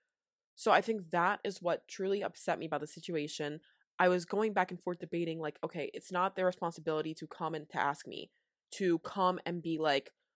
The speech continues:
"Are you okay?" Like, how would they know to ask me because they've never been in this situation before? They've never had all these changes before. So how would they know that this is a huge,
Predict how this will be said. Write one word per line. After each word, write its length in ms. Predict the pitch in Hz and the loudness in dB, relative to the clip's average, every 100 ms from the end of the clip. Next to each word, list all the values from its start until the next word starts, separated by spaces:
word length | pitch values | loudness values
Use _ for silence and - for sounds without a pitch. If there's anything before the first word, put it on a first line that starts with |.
| _ - | _ 2
"Are 80 | 185 | 4
you 160 | 185 | 4
okay?" 360 | 170 190 156 170 | 2 2 2 4
Like, 140 | 180 185 | 2 4
how 160 | 180 | 4
would 120 | 214 | 4
they 140 | 220 208 | 2 0
know 440 | 185 185 190 185 | 0 2 2 0
to 220 | - - | -2 2
ask 260 | 160 180 - | 4 4 2
me 160 | 156 156 | -6 -6
because 220 | 165 165 | -6 -2
they've 160 | 165 | -2
never 420 | 165 160 156 156 - _ _ _ - | -2 0 2 2 -2 _ _ _ 8
been 140 | 240 | 8
in 60 | 285 | 6
this 120 | 254 | 0
situation 460 | 214 190 190 - | 0 4 4 4
before? 320 | 359 - 165 156 | 0 2 2 4
They've 160 | 156 | 4
never 380 | 175 180 175 170 _ _ _ _ | 4 6 6 6 _ _ _ _
had 200 | - 190 | 6 8
all 100 | 202 | 8
these 180 | 185 175 | 6 -2
changes 280 | 185 190 180 | -4 -2 -2
before. 520 | 160 - 147 147 - | -2 0 2 4 4
So 100 | 190 | 0
how 160 | 180 185 | 4 4
would 140 | 190 | 2
they 80 | 190 | -2
know 240 | 175 196 | 0 2
that 180 | 170 156 | 2 2
this 180 | 156 - | 0 -2
is 80 | 151 | -6
a 60 | |
huge, 580 | 147 - 165 160 151 | -6 -6 -4 -4 -6